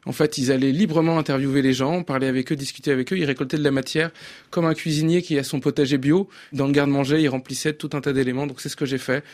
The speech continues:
Je me suis documenté, ça m'a pris quelques mois. C'était passionnant. Et puis, euh, pour la partie en Syrie, c'était un peu plus compliqué, dans le sens où je me, je ne me suis pas rendu en Syrie.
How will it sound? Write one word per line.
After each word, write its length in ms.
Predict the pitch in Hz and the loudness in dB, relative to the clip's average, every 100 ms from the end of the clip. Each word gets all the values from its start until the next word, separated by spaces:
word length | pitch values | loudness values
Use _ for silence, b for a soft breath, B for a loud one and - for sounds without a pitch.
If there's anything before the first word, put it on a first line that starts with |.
| B | B
Je 80 | 143 | -12
me 20 | |
suis 140 | 135 131 | -10 -6
documenté, 480 | 151 147 131 147 | -6 -4 -4 -4
ça 140 | 147 131 | -4 -2
m'a 120 | 123 | -4
pris 140 | 127 | -6
quelques 220 | 123 131 139 | -6 -4 -2
mois. 280 | 131 175 - B B | -2 -2 -4 B B
C'était 180 | - - | -10 -2
passionnant. 460 | - 180 175 156 190 _ B B B B B B B 151 | 0 2 2 0 -2 _ B B B B B B B -2
Et 120 | 143 | -2
puis, 460 | - 185 190 190 | -2 -2 0 4
euh, 320 | 170 156 147 135 | 6 8 6 4
pour 160 | 170 | 2
la 80 | 160 | 2
partie 260 | 156 - 165 | 0 -2 -2
en 60 | |
Syrie, 300 | 151 170 170 | 0 -2 -2
c'était 280 | - 143 143 | -2 -2 0
un 140 | 143 | 0
peu 140 | 165 165 | -2 -4
plus 140 | 160 | -4
compliqué, 520 | - 165 156 - 120 - _ _ _ | -4 -4 -4 -4 -4 -4 _ _ _
dans 100 | - | -4
le 60 | 143 | -2
sens 220 | - 151 | -2 -2
où 60 | 151 | 0
je 100 | 127 | 2
me, 100 | 147 | 2
je 160 | 127 | 2
ne 80 | 139 | 2
me 60 | 143 | 0
suis 160 | - | -2
pas 140 | 131 135 | -2 0
rendu 200 | 131 127 | 0 0
en 80 | 123 | -2
Syrie. 340 | - 139 220 | -2 -2 -4